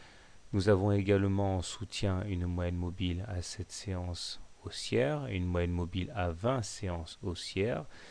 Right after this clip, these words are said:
c'est-à-dire des moyennes mobiles qui jouent le rôle de résistance, ou plutôt de support en cas d'attaque baissière du fait de leur orientation.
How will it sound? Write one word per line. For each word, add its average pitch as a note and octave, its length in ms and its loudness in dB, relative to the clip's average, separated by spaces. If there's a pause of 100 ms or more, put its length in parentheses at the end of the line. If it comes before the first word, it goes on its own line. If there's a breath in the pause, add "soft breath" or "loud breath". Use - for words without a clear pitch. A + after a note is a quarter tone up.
(160 loud breath)
c'est-à-dire G2 500 0
des F#2+ 140 2
moyennes E2+ 320 0
mobiles F#2+ 420 -2
qui - 240 -8
jouent A2+ 240 -2
le F#2+ 140 2
rôle F#2 360 4
de F2 80 -2
résistance, F2 1000 -4 (120)
ou F#2+ 60 -2
plutôt - 360 -6
de E2+ 140 -4
support A2 600 0
en F2 180 -4
cas G2 320 -2 (180)
d'attaque F2 380 0 (120)
baissière - 480 -2
du F2+ 160 -6
fait G#2 220 -2
de F#2+ 120 0
leur E2+ 180 -2 (120)
orientation. - 560 -8